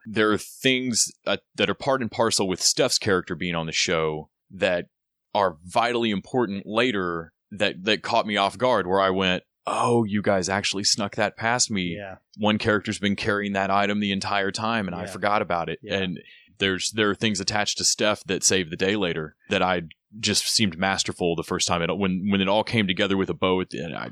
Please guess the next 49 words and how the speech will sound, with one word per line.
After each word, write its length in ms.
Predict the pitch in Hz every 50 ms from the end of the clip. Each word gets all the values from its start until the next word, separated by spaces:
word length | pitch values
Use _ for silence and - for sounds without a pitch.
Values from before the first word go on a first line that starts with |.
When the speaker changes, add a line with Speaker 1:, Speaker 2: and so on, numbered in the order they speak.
| - _ -
Speaker 1:
I 100 | - 87
was 160 | 80 87 85
really 220 | 90 98 95 92
impressed. 460 | 87 85 - 95 85 78 73 - - 127
Speaker 2:
Yeah, 140 | 127 139 135
when 140 | 135 139
you 80 | 147 156
watch 220 | 170 202 220 226 240
all 100 | 247 233
the 80 | 202 -
Terriers 300 | 196 170 151 143 131 117
all 120 | 127 117
together, 320 | - 107 110 117 113 107 110
it 80 | 110 117
really 260 | 120 127 127 127 120
does 260 | 120 117 113 110 -
feel 160 | - 123 117 113
like, 220 | 107 107 104 -
oh, 220 | - 170 131 104 - -
they, 340 | 135 131 135 131 127 123 113 _
they 160 | - 139 135 143
knew 120 | 143 131
what 100 | 120 104
they're 120 | 120 117
doing. 120 | 117 139 165
And 100 | 202 220
I, 200 | 214 214 214 196 _ _ _ _ _ _ -
I 100 | 147 180
need 160 | 202 208 190
to 80 | 180
ask 300 | 143 139 139 143 139 - _
exactly 420 | 123 - 127 113 120 - - 131
when 120 | 117 117 117
I'm 40 |
doing 200 | 117 135 147 131
interviews 260 | 120 123 123 117 101 107
exactly 340 | 98 95 110 107 - -
what 80 | 120 101
the 80 | 107 110
deal 140 | 131 139
is, 100 | 123 107
but 100 | - 127
I 60 | 123 123
know 200 | 135 170 208 202
that 100 | 147 123
they 120 | 131 127
filmed 340 | - - 180 196 214 190 143
all 120 | 127 117
this. 400 | 110 110 107 107 - - 110 -